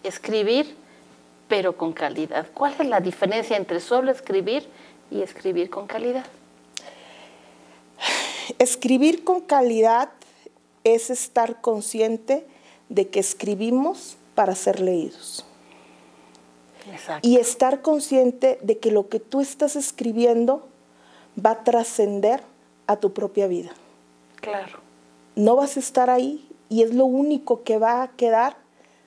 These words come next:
Speaker 2: de ti, la letra que tú
Speaker 1: Guau,
Speaker 2: dejes.
Speaker 1: qué idea.
Speaker 2: Entonces, desde ese, desde yo, cada que yo me pongo a escribir, yo digo, "Esto va a trascender a mi vida". Y el día que, que estén,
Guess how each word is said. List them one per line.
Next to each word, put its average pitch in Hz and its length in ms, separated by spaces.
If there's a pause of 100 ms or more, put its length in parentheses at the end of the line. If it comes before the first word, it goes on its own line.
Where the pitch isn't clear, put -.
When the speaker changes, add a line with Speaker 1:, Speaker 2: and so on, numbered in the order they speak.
(120)
Speaker 2:
de 208 160
ti, 202 200 (480)
la 202 240
letra 208 400
que 202 80
tú 180 60 (120)
Speaker 1:
Guau, - 60
Speaker 2:
dejes. - 380 (100)
Speaker 1:
qué 196 160
idea. 180 160
Speaker 2:
Entonces, 226 260
desde 254 300
ese, 302 200 (180)
desde 240 760 (220)
yo, 214 320 (120)
cada 294 360
que 277 220
yo 254 260
me 254 160
pongo 247 420
a 247 40
escribir, 226 580 (600)
yo 208 220
digo, 196 380 (280)
"Esto 226 540 (400)
va 202 60
a 202 80
trascender 214 600
a 208 60
mi 185 140
vida". 180 220 (640)
Y 214 160
el 208 160
día 240 260
que, 277 220 (460)
que 226 100
estén, 240 720